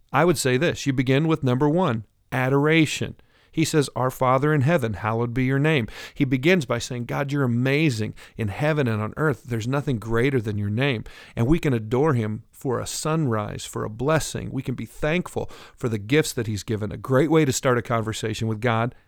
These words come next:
is to adore him and just say, "Thank you for being you, and thank you for letting me come into your presence." Next, the prayer says,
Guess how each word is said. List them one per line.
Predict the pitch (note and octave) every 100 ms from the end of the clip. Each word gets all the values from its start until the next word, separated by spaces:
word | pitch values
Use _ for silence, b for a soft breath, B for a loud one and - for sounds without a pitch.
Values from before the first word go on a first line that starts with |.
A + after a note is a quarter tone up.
| b -
is | C3
to | - C#3+
adore | C3 A#2+ B2 C3+ E3+ B2
him | G#2+ G2+ G2 -
and | G#2+
just | A#2+ A2+ -
say, | A#2 A2 b b b
"Thank | C#3+ D3 B2+
you | C3
for | B2+ A#2
being | A#2 A2+
you, | A2 B2
and | A#2
thank | - E3 F#3 F3+ B2+
you | A2
for | A2
letting | A2 B2 A#2
me | B2+ A#2
come | G2 - A2
into | A2
your | G#2
presence." | G2+ A#2 G#2+ - - - _ B B B B B
Next, | B2+ C3 E3 -
the | D#3+
prayer | - A#2+
says, | A#2 C#3 D#3+ E3